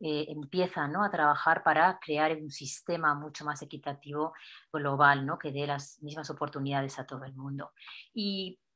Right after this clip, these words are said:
he repetido y he querido poner en la, en la, en la diapositiva, pues, parte de los datos, ¿no?, que ha repetido el doctor Turégano, que ha presentado y que ha repetido el doctor Jover, porque no hay que justificar, es que está completamente justificado la necesidad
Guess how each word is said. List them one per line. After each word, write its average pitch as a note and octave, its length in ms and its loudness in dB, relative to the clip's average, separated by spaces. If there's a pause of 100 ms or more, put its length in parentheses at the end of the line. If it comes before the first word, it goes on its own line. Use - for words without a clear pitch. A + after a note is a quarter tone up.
he G3 100 4
repetido G#3+ 500 4
y G#3+ 160 0
he F#3+ 100 0
querido G#3 260 2
poner G3 280 2
en F#3+ 100 -2
la, F3 300 6
en E3+ 120 -4
la, D#3+ 220 2
en E3 120 -8
la D#3 200 -2
diapositiva, D#3+ 640 2 (120)
pues, - 200 -8
parte F#3 240 8
de G3+ 120 4
los F3 260 0
datos, F3 400 2
¿no?, G3+ 160 -2
que F3 100 -4
ha D#3+ 40 2
repetido E3 380 -2
el D#3 60 -2
doctor D3+ 300 -6
Turégano, F3 580 0
que F3+ 100 -8
ha - 60 -2
presentado D#3 400 -4
y D3+ 100 -2
que F3 140 -4
ha E3 40 2
repetido D#3 360 -2
el C#3+ 60 -2
doctor C#3 300 -6
Jover, D#3+ 360 -2 (380)
porque F3 240 -2
no F#3+ 300 6
hay F3 100 8
que D#3 120 -10
justificar, C#3 640 -4
es D3+ 100 -8
que - 100 -14
está F#3 380 0
completamente G3 800 2
justificado D#3 600 -2
la D3+ 140 -2
necesidad D3 560 0